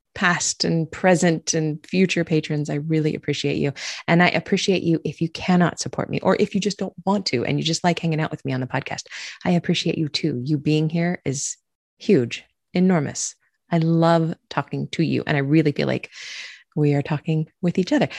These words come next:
Speaking of talking with each other, if you want to talk with each other and hang out on Zoom on July ninth, um, go to rachel herron dot com slash challenge, sign up, totally free. You're doing me a favor. The more people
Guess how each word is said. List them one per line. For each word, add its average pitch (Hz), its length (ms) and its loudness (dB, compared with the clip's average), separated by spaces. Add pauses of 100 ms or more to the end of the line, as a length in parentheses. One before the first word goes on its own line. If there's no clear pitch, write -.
(120)
Speaking 247 260 4
of 233 80 4
talking 247 240 6
with 226 140 6
each 226 100 2
other, 233 140 6
if - 100 -2
you 214 80 4
want 208 120 4
to 202 40 0
talk 196 180 -2
with 208 120 -2
each 202 120 -2
other 202 140 4
and 190 100 2
hang 185 200 4
out 185 100 4
on 185 140 2
Zoom 190 320 0 (280)
on 190 160 4
July 180 520 2
ninth, 202 340 2 (360)
um, 185 340 4
go 185 300 4
to 185 520 0
rachel 175 240 -2
herron 170 120 -2
dot 160 100 -4
com 160 160 -2
slash - 340 -2 (160)
challenge, 160 540 0
sign 151 280 2
up, 147 180 2 (260)
totally 151 320 4
free. 143 380 0 (140)
You're - 80 2
doing 143 260 4
me 143 140 6
a 139 40 6
favor. 139 400 0 (240)
The 139 100 -2
more 139 200 2
people 139 460 0